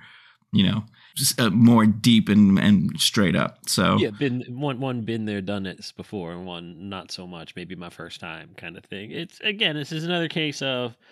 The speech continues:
Speaker 2: uh, the B A U, which we recognize. I mean, they, they solve a lot of cases. They're good at their job. Uh,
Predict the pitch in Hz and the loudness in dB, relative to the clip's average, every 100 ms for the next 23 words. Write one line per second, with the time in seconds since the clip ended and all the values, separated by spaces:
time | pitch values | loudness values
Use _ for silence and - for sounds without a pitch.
0 | _ - - - _ - 127 131 131 - | _ -20 -20 -20 _ 0 2 2 -2 -4
1 | - - 190 523 587 554 277 240 208 156 | -4 -4 -4 -2 2 4 2 2 2 2
2 | 123 123 - _ _ _ _ 139 143 143 | -2 -6 -16 _ _ _ _ -6 -4 -2
3 | 139 185 120 104 92 - - - - - | -2 -4 -6 -6 -6 -8 -16 -20 -20 -14
4 | 104 95 - - - _ - - - 381 | -12 -12 -14 -20 -20 _ -10 -6 -4 -2
5 | 196 135 104 101 85 - 101 - - 262 | -2 -4 -6 -6 -6 -4 -4 -6 -6 -6
6 | 120 269 160 123 117 101 - 147 98 - | -2 -2 -2 -4 -8 -8 -6 -6 -8 -16
7 | _ _ _ _ - - _ _ - 123 | _ _ _ _ -20 -20 _ _ -8 -6
8 | 73 - | -6 -10